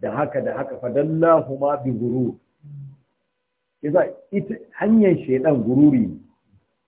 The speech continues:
Ya'iduhum wa yumannihim. Mun karanta ba. Ya'iduhum wa yumannihim. Haba, wannan kawai. Ai, in ba ka zan ba, ba zai yiwu ba. Sai an yi kaza. To kai kawai mana, za ka yi istighfari.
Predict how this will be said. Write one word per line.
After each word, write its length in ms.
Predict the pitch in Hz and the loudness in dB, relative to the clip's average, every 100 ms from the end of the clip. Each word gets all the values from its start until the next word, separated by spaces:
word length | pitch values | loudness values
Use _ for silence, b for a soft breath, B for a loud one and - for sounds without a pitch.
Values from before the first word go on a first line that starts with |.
| _ - | _ -4
Ya'iduhum 1000 | 147 160 156 220 185 175 123 196 202 - | 4 4 4 0 0 2 2 0 -2 -2
wa 100 | 175 | 0
yumannihim. 540 | 185 156 131 139 123 101 | 2 0 -2 -2 -4 -6
Mun 100 | 185 | -8
karanta 360 | 208 170 - 104 | -6 -4 -4 -4
ba. 180 | - - - _ 135 127 147 139 _ _ _ _ - | -6 -10 -16 _ -20 -20 -20 -20 _ _ _ _ -2
Ya'iduhum 920 | 139 160 165 214 180 170 160 196 - - | 2 2 2 0 2 4 2 -2 -4 -2
wa 120 | 175 | 2
yumannihim. 600 | 175 143 120 117 117 95 _ _ _ _ _ _ | 2 2 0 0 -4 -8 _ _ _ _ _ _
Haba, 440 | 127 120 117 - - _ | -10 -8 -8 -10 -18 _
wannan 580 | - - - - - - - | -16 -12 -10 -12 -16 -20 -14
kawai. 220 | - - - _ _ _ | -12 -10 -12 _ _ _
Ai, 100 | 151 160 | -12 -8
in 80 | 170 | -4
ba 160 | 151 - | -4 -4
ka 100 | 127 | -4
zan 140 | 139 | -6
ba, 80 | 123 | -4
ba 120 | 120 | -4
zai 100 | 147 | -2
yiwu 160 | 135 113 | 0 -2
ba. 140 | 107 110 - | -4 -8 -12
Sai 120 | 156 156 | -10 -6
an 160 | 165 | -4
yi 80 | 165 | -6
kaza. 280 | 139 104 - - _ _ _ _ 107 | -6 -8 -8 -14 _ _ _ _ -10
To 140 | 165 | -8
kai 160 | 170 196 | -6 -6
kawai 200 | 196 180 | -4 -4
mana, 180 | 135 - | -4 -8
za 100 | 147 | -6
ka 60 | 185 | -4
yi 160 | 175 330 | -4 -6
istighfari. 500 | - 135 123 123 113 | -8 -6 -6 -4 -6